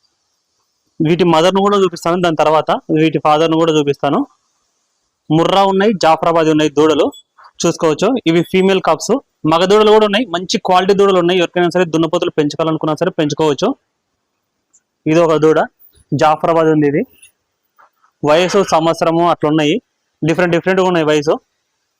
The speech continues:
So, చూసుకోవచ్చు. ఇది కూడా జాఫరాబాద్ దూడ. ఇది ముర్రా జాతి దూడ. ఇది జాఫరాబాద్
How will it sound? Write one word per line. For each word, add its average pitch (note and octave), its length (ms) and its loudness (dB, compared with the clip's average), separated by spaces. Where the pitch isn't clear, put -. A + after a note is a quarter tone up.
So, D#3+ 80 -2
చూసుకోవచ్చు. E3 380 -4
ఇది D#3 120 2
కూడా D#3+ 140 0
జాఫరాబాద్ C#3+ 460 0
దూడ. C#3+ 120 0
ఇది D#3+ 100 0
ముర్రా D3+ 320 2
జాతి D3+ 260 -2
దూడ. C#3 120 2
ఇది D#3+ 140 0
జాఫరాబాద్ D3+ 520 0